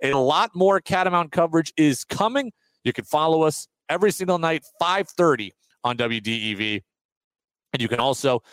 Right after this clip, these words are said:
check me out again, uh, on Twitter at W D E V Radio Brady. We post a lot of clips of the show on there. We also...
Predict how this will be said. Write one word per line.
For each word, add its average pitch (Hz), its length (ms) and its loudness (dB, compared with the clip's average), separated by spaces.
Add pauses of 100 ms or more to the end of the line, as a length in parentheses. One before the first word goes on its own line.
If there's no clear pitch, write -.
(180)
check - 260 -4
me 123 160 -4
out 120 140 -2
again, 104 360 -6 (340)
uh, 101 180 -2
on 95 140 -4
Twitter 196 480 2
at 110 160 -6
W 107 220 -2
D 110 100 -6
E 104 160 -6
V 104 140 -6
Radio 98 320 -2
Brady. 143 260 0
We 120 100 -2
post 104 260 -4
a 104 40 -2
lot 95 140 -2
of 92 60 -10
clips - 260 0
of 165 80 0
the 143 60 0
show 156 300 2
on 139 200 2
there. 139 260 0 (560)
We 117 80 0
also... 110 400 0